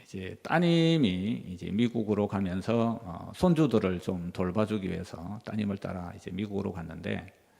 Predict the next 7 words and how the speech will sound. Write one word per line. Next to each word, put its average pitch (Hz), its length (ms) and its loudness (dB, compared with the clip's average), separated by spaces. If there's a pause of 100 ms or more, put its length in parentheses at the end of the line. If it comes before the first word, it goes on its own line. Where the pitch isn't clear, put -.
(640)
이제 90 520 -6
국립-, 175 380 6
어, 110 80 0 (180)
미국의 135 560 8
한 151 320 4
국립공원에, 113 1400 4 (920)
에, 101 200 -10